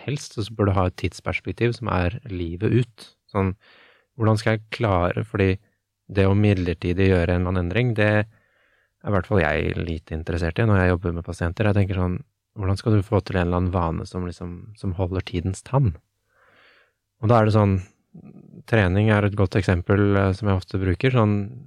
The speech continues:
hvorfor er det nyhetsartikler første januar hvert eneste år? Og hvorfor er det sånn at nitti prosent, eh, omtrent,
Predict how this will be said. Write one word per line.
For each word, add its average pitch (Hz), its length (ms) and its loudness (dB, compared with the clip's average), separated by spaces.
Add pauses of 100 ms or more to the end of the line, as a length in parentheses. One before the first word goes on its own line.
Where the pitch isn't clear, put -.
(440)
hvorfor 101 560 0
er 90 200 0
det 95 180 2
nyhetsartikler 90 1040 -2 (180)
første - 500 -12
januar 87 600 -2
hvert - 320 -8
eneste 82 340 -4
år? 127 240 4 (720)
Og 110 80 -2
hvorfor 95 300 2
er 95 100 4
det 87 60 -4
sånn 90 160 2
at - 80 -12
nitti 92 600 -6
prosent, 90 440 0 (240)
eh, 92 260 4
omtrent, 92 400 -2